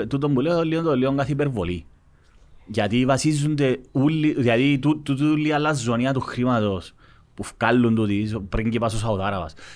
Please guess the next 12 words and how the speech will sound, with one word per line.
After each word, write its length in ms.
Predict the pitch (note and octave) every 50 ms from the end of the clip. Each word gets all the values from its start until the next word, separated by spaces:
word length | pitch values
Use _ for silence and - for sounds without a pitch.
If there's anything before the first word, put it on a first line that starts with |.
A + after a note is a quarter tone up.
| - -
Το 100 | - B2
γλύψιμο 580 | A2 F#2+ G#2+ A#2 C3 D3 C#3+ - - D#3 D3 D3
που 80 | D3
τους 140 | C#3+ C#3+ D3
κάνουν, 340 | - - C3 C3 C3 A#2 G2+
ας 140 | F2+ - -
πούμε, 220 | - B2+ B2+ B2+
η 160 | B2+ B2+ B2
Σαουδιακή 420 | A#2+ B2+ C3 C3 C3 B2 F#2+ G#2+ A#2+
Αραβία, 360 | C3 C3 A2+ G#2 B2 C3 A#2
ρε 60 | G2+ F2+
φίλε. 300 | - E2 F2 A#2 F3+